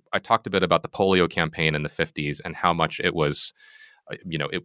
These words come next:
it was a twenty-year effort, started with the March of Dimes that was funding the search for a cure and culminated in the vaccine. It was really, really targeting participation, and people b-, were bought in on it because they,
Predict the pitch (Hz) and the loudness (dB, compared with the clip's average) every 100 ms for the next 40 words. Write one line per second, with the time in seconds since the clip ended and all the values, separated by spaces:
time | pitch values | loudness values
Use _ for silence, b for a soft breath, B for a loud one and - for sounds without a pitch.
0 | _ _ - 98 92 87 80 - 110 92 | _ _ -8 -4 0 0 -2 0 2 4
1 | 80 76 - 117 113 98 - - - 98 | 2 0 0 0 2 2 0 -6 2 4
2 | 87 85 90 82 80 82 - 90 87 82 | 4 0 0 2 0 -2 -2 0 0 -2
3 | 80 78 - 95 92 87 82 - 82 78 | -4 -6 -2 0 2 2 2 2 0 0
4 | - 80 73 76 - - 90 82 78 73 | -4 -2 -2 -2 -4 -2 4 6 6 2
5 | - 82 78 76 73 73 73 76 - 82 | 0 2 4 2 2 0 0 -2 0 0
6 | 76 73 B B B B - 92 85 87 | 2 0 B B B B -8 -6 -4 4
7 | 110 113 98 95 87 - 87 82 76 73 | 6 8 8 6 6 4 4 4 0 0
8 | 82 82 - - 73 - 71 73 80 - | -2 -2 -4 -2 -2 0 -4 -6 -10 -8
9 | 98 101 90 82 - _ _ _ - - | -4 0 2 0 -4 _ _ _ -20 -20
10 | - 95 95 90 90 90 90 95 80 78 | -18 -8 -2 2 4 4 4 4 4 2
11 | 104 90 82 | -4 -4 0